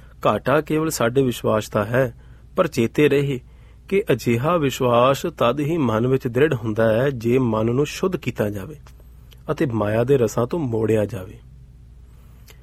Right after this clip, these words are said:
"ਜਹ ਜਹ ਕਾਜ ਕਿਰਤ ਸੇਵਕ ਕੀ, ਤਹਾ ਤਹਾ ਉਠ ਧਾਵੈ, ਸੇਵਕ ਕਉ ਨਿਕਟੀ ਹੋਏ ਦਿਖਾਵੈ।"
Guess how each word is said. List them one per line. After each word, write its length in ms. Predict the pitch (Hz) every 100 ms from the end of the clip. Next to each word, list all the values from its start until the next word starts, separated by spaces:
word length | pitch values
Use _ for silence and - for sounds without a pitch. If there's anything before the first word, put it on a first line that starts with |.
| - - 117
"ਜਹ 440 | 110 147 156 180
ਜਹ 340 | 139 147 151 139
ਕਾਜ 420 | 123 117 135 151
ਕਿਰਤ 360 | 135 - 165 -
ਸੇਵਕ 520 | 135 - 120 123 131
ਕੀ, 420 | 131 123 117 123 135 - - - -
ਤਹਾ 480 | - 139 165 175 175
ਤਹਾ 580 | 170 - 120 127 156 156 -
ਉਠ 260 | 156 - 151
ਧਾਵੈ, 460 | - 107 110 127 120 110 - - -
ਸੇਵਕ 520 | - - 120 120 131 117
ਕਉ 540 | - 110 120 147 190 - - - -
ਨਿਕਟੀ 540 | 131 170 175 - 220
ਹੋਏ 280 | 190 - 123
ਦਿਖਾਵੈ।" 540 | 120 113 - 101 98